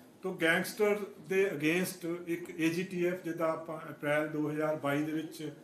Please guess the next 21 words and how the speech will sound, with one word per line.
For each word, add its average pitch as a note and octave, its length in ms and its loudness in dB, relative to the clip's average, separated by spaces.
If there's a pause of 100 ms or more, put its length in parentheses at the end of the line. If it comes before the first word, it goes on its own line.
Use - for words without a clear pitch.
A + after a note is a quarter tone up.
(300)
ਪੰਜਾਬ D3+ 380 4
ਗੌਰਮੈਂਟ D#3 320 0
ਨੇ E3+ 80 -4
ਬਣਾਈ C#3 320 -6
ਸੀਗੀ, F3 360 -8 (420)
ਉਹਨਾਂ F#3 280 6
ਵੱਲੋਂ F#3+ 320 2
ਵੀ G3+ 120 2
ਔਰ G3 160 4
ਜ਼ਿਲ੍ਹਾ E3+ 240 2
ਪੁਲਿਸ E3+ 380 -4
ਵੱਲੋਂ D#3+ 240 -4
ਵੀ F#3 60 -6
ਬਹੁਤ D#3+ 260 0
ਚੰਗਾ D3 220 0
ਕੰਮ C#3+ 220 -6
ਕੀਤਾ C#3+ 320 -10
ਗਿਆ। E3+ 140 -6 (100)
ਪੰਜ F3+ 220 0
ਸੌ G#3 180 -4
ਉਨਾਹਠ F3+ 640 2